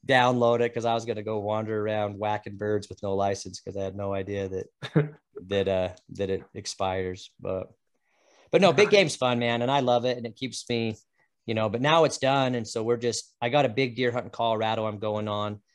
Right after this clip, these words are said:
Speaker 1: next week, and then after that, when I get back, it's just,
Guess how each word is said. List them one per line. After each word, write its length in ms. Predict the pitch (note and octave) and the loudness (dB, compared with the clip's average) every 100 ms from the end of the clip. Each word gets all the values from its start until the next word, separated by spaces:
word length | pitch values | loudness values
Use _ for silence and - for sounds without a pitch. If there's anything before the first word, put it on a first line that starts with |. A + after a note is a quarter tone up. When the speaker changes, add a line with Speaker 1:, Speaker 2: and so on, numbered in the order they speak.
| _ _ _ - | _ _ _ -12
Speaker 1:
next 340 | G#2+ G#2+ - G2 | -4 -4 -4 -6
week, 360 | G#2 G#2 G2+ | -4 -4 -4
and 100 | G#2+ | -6
then 80 | G2+ | -4
after 280 | G2+ G2 G2 | -6 -6 -6
that, 220 | G2+ G2 | -2 -2
when 80 | F#2+ | -4
I 60 | F#2+ | -6
get 200 | F#2+ - | -6 -4
back, 340 | F#2+ F#2+ F#2 | -2 -2 -4
it's 160 | - - | -10 -10
just, 360 | - F#2+ - | -8 -8 -8